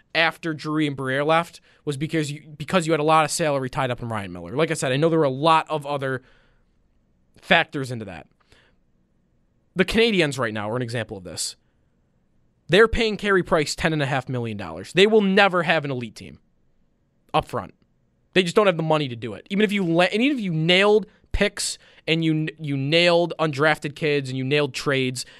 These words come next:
you just wouldn't have enough money to keep 'em all because you're paying your goaltender ten and a half million dollars. On the other hand, how long has it been since they were, like, a real competitive team where they've been in the playoff race at the end, where they've made the playoffs?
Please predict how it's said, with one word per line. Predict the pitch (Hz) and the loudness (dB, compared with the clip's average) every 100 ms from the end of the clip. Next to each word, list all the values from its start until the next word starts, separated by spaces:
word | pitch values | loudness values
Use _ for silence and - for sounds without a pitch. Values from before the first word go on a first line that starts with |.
| - | -6
you | 156 | 0
just | 170 | 2
wouldn't | 190 | 4
have | 180 | 4
enough | 160 147 | 4 2
money | 151 139 | 0 0
to | 120 | -4
keep | 135 113 | -8 -6
'em | 101 | -8
all | 87 - _ | -8 -14 _
because | 151 175 | 0 2
you're | 151 | 2
paying | - 185 | 2 2
your | 156 | 2
goaltender | 135 156 147 123 117 | 2 0 0 -8 -6
ten | - 165 165 | 0 2 2
and | 143 | 0
a | |
half | 120 143 131 | -2 -4 -4
million | 127 120 120 110 104 | -4 -4 -4 -6 -10
dollars. | 98 98 104 - - _ _ _ _ _ _ _ _ _ _ _ _ _ _ _ _ _ _ _ _ _ _ _ _ _ _ _ _ _ _ _ _ _ _ _ _ | -12 -14 -16 -20 -20 _ _ _ _ _ _ _ _ _ _ _ _ _ _ _ _ _ _ _ _ _ _ _ _ _ _ _ _ _ _ _ _ _ _ _ _
On | 180 180 | 0 4
the | 175 | 4
other | 175 | 4
hand, | 170 202 208 196 _ _ _ _ _ _ _ _ _ _ _ _ | 2 0 0 -6 _ _ _ _ _ _ _ _ _ _ _ _
how | - 196 | 0 4
long | 208 202 | 6 4
has | 180 | 2
it | 165 | 2
been | 170 156 | 2 2
since | 135 151 | -2 -2
they | 151 | 0
were, | 143 | 2
like, | 139 127 | 0 -4
a | |
real | 117 123 135 | -6 -4 -2
competitive | 123 117 117 104 95 | -2 -6 -8 -8 -10
team | - 87 69 _ _ _ | -14 -16 -16 _ _ _
where | - 156 | 2 4
they've | 165 156 | 4 4
been | 151 147 - | 2 0 -2
in | - 180 | 0 2
the | 156 | 2
playoff | - 127 113 | 0 -2 -2
race | 113 104 120 | -6 -8 -10
at | |
the | 110 | -10
end, | 101 104 | -12 -2
where | 143 | 2
they've | 147 | 2
made | 143 170 185 175 | 2 2 2 0
the | 131 | -6
playoffs? | - 92 - - | -12 -18 -16 -16